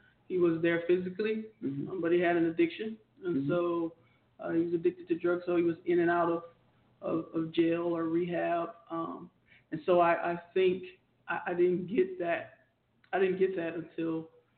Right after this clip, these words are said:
Speaker 1: I was an adult, you
Speaker 2: Mm-hmm.
Speaker 1: know, that, that identity. So, um, so yeah, no, I, I didn't have that. And, and I'm, I'm so grateful. Um, and that was one of the things as, as, you know, growing up or teenager, I'm saying,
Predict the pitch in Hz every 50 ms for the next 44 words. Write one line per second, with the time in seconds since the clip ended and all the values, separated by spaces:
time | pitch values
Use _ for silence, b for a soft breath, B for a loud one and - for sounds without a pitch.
0 | _ _ _ _ _ _ 180 160 160 160 156 175 160 160 165 165 165 170 170 175
1 | - - - - - - _ _ - 127 - - 71 76 80 - - - - -
2 | - - - 151 151 151 147 151 156 165 165 170 165 160 160 165 - - 170 175
3 | 175 180 b b b b b b b b _ _ - - - 58 - - 52 -
4 | - - _ _ _ _ _ _ _ _ _ _ _ _ _ _ - - 170 165
5 | 170 170 170 170 170 170 170 170 - - 165 165 170 170 175 165 165 170 170 170
6 | 170 - - 175 170 170 165 170 170 170 165 170 165 165 - - - 175 202 175
7 | - - 175 170 165 160 - 170 175 175 175 - 180 180 170 170 - b b b
8 | b b b b b _ - 92 92 92 92 85 82 - 76 76 76 90 - -
9 | _ _ _ _ _ _ _ _ - 180 185 196 208 202 208 208 208 202 185 180
10 | 185 - 185 185 190 185 175 180 175 180 170 - - - 165 170 170 - - -
11 | - 180 90 175 175 175 - - 165 165 165 170 170 170 170 170 - - - -
12 | 170 175 175 170 165 170 - 170 160 - - 170 175 170 170 175 185 185